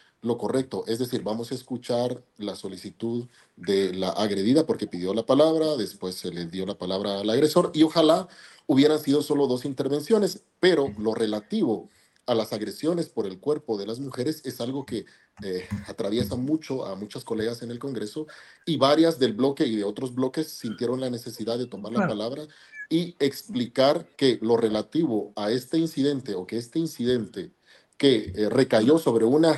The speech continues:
Speaker 1: diputada no es un hecho aislado, sino sistemático. Entonces ellas ap-, eh, quisieron aprovechar la oportunidad para exponer que esta es una circunstancia sistemática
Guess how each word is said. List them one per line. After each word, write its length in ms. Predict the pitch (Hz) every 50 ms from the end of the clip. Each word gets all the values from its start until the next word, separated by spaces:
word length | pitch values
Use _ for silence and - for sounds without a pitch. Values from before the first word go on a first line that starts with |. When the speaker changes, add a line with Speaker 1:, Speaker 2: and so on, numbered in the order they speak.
| 127
Speaker 1:
diputada 640 | 123 127 127 - 117 110 - 139 151 180 220 240 - - _ _ _ _ _ _ _ _ -
no 200 | 123 139 147 151
es 120 | 151 151
un 120 | 151 139 143
hecho 200 | 151 147 - 143
aislado, 540 | 139 131 117 139 143 143 151 175 214 233 - _ _ _
sino 260 | - - 131 120 117
sistemático. 800 | 110 - 120 113 - - 127 135 180 214 214 180 - - 95 82 - _ _ _ _ _ _ -
Entonces 400 | 110 101 139 135 - 165 - -
ellas 560 | 160 170 185 180 160 151 156 151 - - - -
ap-, 200 | 117 - - -
eh, 260 | 110 104 101 101 - -
quisieron 360 | - - - 143 139 151 156
aprovechar 480 | 156 - 151 147 139 131 - 143 135
la 80 | 139 143
oportunidad 640 | 139 - 151 151 - 170 160 156 123 123 139 165 165 - - _ _ _ _ -
para 160 | 120 117 117
exponer 540 | 110 - - - 107 104 117 139 156 156 -
que 160 | - 110 117
esta 160 | 127 - 151
es 100 | - -
una 120 | 151 156 151
circunstancia 720 | - 151 131 - 117 110 - - 135 139 139 - 156 147 - - - _ _
sistemática 1120 | _ - - - 165 165 165 - - - 131 123 131 151 170 170 - 175 170 - 151 127 120